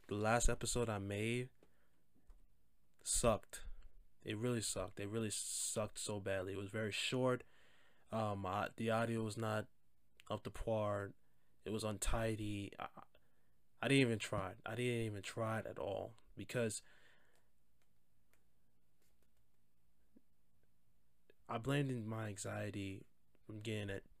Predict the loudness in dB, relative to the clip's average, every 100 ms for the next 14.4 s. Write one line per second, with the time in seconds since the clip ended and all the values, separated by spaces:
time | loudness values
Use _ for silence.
0 | -20 -20 -20 -20 -20 -4 0 0 0 -2
1 | -2 -2 -4 -8 -16 -20 -20 -20 -20 -20
2 | -20 -20 -20 -18 -4 0 2 2 4 2
3 | 2 0 0 2 2 0 -2 0 -2 -4
4 | -12 -20 -20 -20 -14 -4 -2 -2 0 2
5 | 2 -2 -4 0 2 0 -2 0 0 -2
6 | -4 -2 -4 -6 -14 -20 -20 -20 -20 -10
7 | -2 2 2 2 -4 -6 -4 -4 -4 -8
8 | -8 -8 -4 -2 -2 -4 -6 -6 -8 -12
9 | -18 -20 -20 -20 -20 -20 -20 -20 -20 -20
10 | -20 -20 -20 -20 -20 -20 -20 -20 -20 -20
11 | -20 -20 -20 -20 -20 -20 -20 -20 -20 -20
12 | -20 -20 -20 -20 -20 -20 -20 -20 -20 -20
13 | -6 -2 2 2 2 0 -2 -4 -6 -4
14 | -4 -6 -12